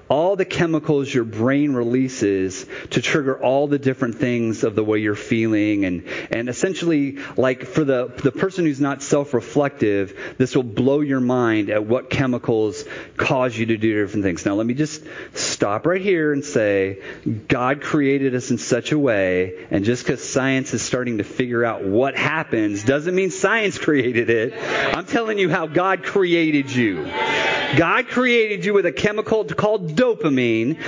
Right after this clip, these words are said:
that when it's released from your brain, it motivates you to want to get things that you think are gonna sustain you or make things better. Now, a long time ago, or if you're, uh, you know,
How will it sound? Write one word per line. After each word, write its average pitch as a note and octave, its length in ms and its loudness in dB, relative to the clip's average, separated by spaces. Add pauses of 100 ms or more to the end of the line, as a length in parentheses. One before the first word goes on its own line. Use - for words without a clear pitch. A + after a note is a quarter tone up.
(180)
that D3 180 2
when D#3 160 2
it's D#3+ 180 -2
released E3 540 0
from G#3+ 260 0
your A3+ 100 2
brain, E3+ 460 2
it D3+ 180 2
motivates E3 720 0
you F3 100 0
to D#3+ 140 0
want D3+ 220 2
to C3+ 60 0
get D#3 260 0
things C3+ 220 0
that C3 160 0
you C3+ 100 2
think C#3 380 -2 (120)
are B2+ 120 0
gonna C#3 180 -2
sustain C3+ 560 -2
you B2+ 140 0
or A2+ 80 2
make A2+ 220 -2
things G#2 200 0
better. F2+ 400 -2 (1300)
Now, D3 360 2 (260)
a C#3+ 60 -2
long F#3 240 -2
time A3+ 280 -2
ago, E3+ 440 2
or D#3+ 320 4
if D3+ 180 0
you're, D#3+ 400 2
uh, C3+ 440 2 (220)
you D#3 140 2
know, C#3+ 320 0